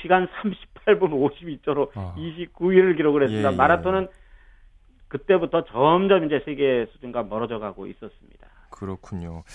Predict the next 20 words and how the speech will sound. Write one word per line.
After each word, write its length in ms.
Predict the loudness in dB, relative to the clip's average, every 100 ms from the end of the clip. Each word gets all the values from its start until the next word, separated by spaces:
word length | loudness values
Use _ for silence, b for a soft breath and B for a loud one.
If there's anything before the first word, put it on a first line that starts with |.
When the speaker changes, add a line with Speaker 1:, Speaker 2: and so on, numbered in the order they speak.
| B B -6
Speaker 2:
그 280 | 0 0
기간에 840 | -2 -4 -2 0 0 -2 -2 -2 -6
육상 440 | -8 -8 -4 -4 -4
다른 420 | -4 -2 -2 -2
종목들은 1120 | -2 -2 -2 -4 -8 _ _ _ _ -4 -2
아시아에서 520 | 0 -2 0 0 2 2
어느 160 | 2 2
정도 300 | 0 -2 -2
성적을 360 | -2 -2 -4
올렸나요? 640 | -4 -4 -6 -6 -6 -4 2
Speaker 1:
네, 280 | 2 2 -2
그 240 | 0 2 4
마라톤에 760 | 4 2 2 0 4 6 6
아무래도 380 | 6 4 2 4
우리나라 320 | 4 6 4
육상이 280 | 4 2 -4
집중되고 540 | -4 -6 -2 0 2 2
있다 220 | 2 2
보니 280 | 2 0 -4
이제 160 | -6